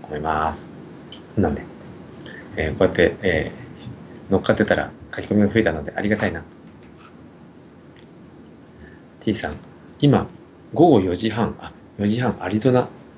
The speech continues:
アリゾナ州ってどの辺だろう？えー、四時半か。うーん。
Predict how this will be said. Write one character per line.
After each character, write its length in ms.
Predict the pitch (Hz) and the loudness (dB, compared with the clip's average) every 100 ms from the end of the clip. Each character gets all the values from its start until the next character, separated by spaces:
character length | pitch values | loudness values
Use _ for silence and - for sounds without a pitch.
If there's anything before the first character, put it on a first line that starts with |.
| - | -14
ア 80 | - | -6
リ 80 | 95 | 0
ゾ 140 | 110 | 4
ナ 120 | 135 127 | 4 4
州 140 | 104 | 0
っ 20 | |
て 200 | 85 78 - | -4 -6 -4
ど 80 | 107 | -2
の 60 | 90 | -2
辺 140 | 73 | -4
だ 80 | - | -10
ろ 40 | |
う？ 40 | - - - - - - - - - - - - - - - - - - - - - - - - - - - - - - - | -16 -18 -20 -20 -20 -20 -20 -20 -20 -20 -20 -20 -20 -20 -20 -20 -18 -18 -18 -20 -20 -20 -20 -20 -20 -20 -16 -16 -16 -20 -8
え 400 | 85 80 76 73 | -4 -2 -2 -6
ー、 20 | 92 | -2
四 80 | |
時 140 | 98 107 | 2 2
半 320 | - - 247 | 4 2 0
か。 180 | - - | -6 -6
う 480 | 233 233 - - - | -4 -4 -6 -14 -4
ー 40 | |
ん。 460 | 208 208 208 202 - | -2 0 -2 -4 -8